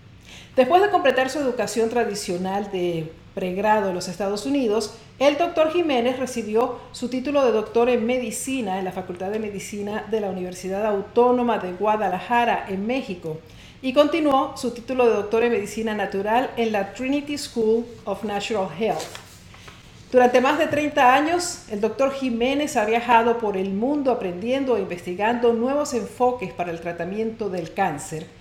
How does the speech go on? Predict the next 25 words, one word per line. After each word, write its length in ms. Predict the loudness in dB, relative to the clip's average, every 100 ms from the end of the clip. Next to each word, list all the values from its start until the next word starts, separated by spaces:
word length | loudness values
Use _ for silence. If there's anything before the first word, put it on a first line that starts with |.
| -20 -20 -20 -8
con 160 | 4 6
el 120 | 6
sueño 400 | 2 0 0 2
en 120 | 2
mente 320 | 2 2 2 2
de 100 | 2
abrir 280 | 0 -4 -2
una 340 | 0 0 -2
clínica 380 | -2 -2 0 0
alternativa 960 | -2 0 -2 0 -4 -4 -4 -2 -4 -6
capaz 280 | -4 -4 -2
de 120 | -2
proporcionar 880 | 2 2 2 0 -2 -4 -2 -2 -4
métodos 960 | -2 2 4 2 0 2 0 0 -8 -16 -20 -20 0
para 200 | 2 4
brindar 300 | 2 2 2
a 60 |
sus 160 | 0 -4
pacientes 840 | -4 -4 0 0 2 2 2 -4 -16 -12 -2
la 180 | 2
mejor 340 | 2 2 2 2
oportunidad 720 | 2 -4 -4 -4 -2 0 0
para 220 | -2 -6
su 180 | -6 -6
recuperación. 720 | -6 -8 -8 -8 -8 -8 -10